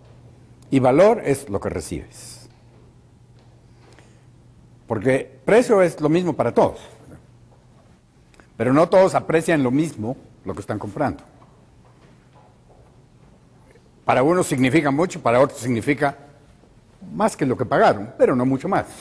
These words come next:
Así que hay una gran diferencia en las valorizaciones,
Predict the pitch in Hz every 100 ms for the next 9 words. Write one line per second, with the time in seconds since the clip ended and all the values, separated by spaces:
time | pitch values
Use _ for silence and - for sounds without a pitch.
0 | - - - _ - - - - - -
1 | _ - - 120 151 165 - 151 180 180
2 | 156 - - - - 113 175 240 180 151
3 | 196 202 160 117 113 110 113 110 107 107
4 | 98 104 135 170 262 - -